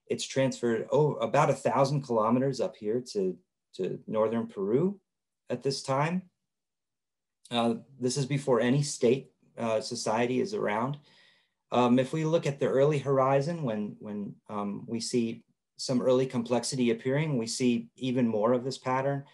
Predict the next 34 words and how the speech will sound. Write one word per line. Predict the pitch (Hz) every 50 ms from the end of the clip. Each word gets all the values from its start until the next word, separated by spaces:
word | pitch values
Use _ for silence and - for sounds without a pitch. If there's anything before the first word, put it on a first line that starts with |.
| _ _ _ _ _ _ _
where | - - 113
we | 107 110 113
start | 110 - 123 107 104
to | - 120
see | 113 - 127 113 117 113
other | - 110 107 120 117 113 117 -
Alka | 113 113 113 - 120
subsources | - - - 110 104 - - 120 117 107 - 127 117 -
going | - 117 110 113 117 113
away | 110 104 101 101 107
from | - - 135 123
the | 113 110
source | 110 - 120 110 104 - -
region, | 123 117 117 117 120 123 127
such | - - 110 - -
as | - 92
Alka | 104 95 92 92 - 92
five. | 90 - 107 101 98 104 117 131 - - _ _ _ _ _ _ _ _ _ _ _ _ _ _ _ _ _ _ _ _ _ _ _ _ _ _ _ _ _ _ - - _ _ _ _ _ _ _
And | - 139
if | 143 147
we | 170
look | 156 175 170
at | 175 -
the | 151
middle | 139 143 175 202 208 180
horizon, | 147 147 131 117 110 110 110 107 98 123 120 117 117 - - _ _ _ -
this | 151 -
is | - - -
the | 170
period | 156 - 160 160 151 147 151 143 131
where, | 127 131 131 131 127 123 98
uh, | 90 113 113 113 110
the | 101 107
WARI | 107 107 101 101 104 113 123 117 113 107 104 101 95